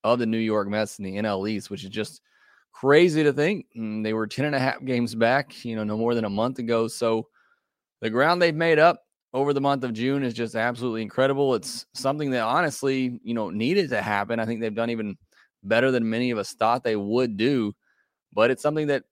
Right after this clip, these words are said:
had to happen, need to happen for them to get back in this N L S, N L East race. I had a lot of you asking me, you know, what,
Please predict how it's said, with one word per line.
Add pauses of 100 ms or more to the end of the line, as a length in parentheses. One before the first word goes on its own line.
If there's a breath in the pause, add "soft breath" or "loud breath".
(140)
had
to
happen,
need
to
happen
for
them
to
get
back
in
this
N
L
S, (260)
N
L
East
race. (1040)
I
had
a
lot
of
you
asking
me,
you
know,
what,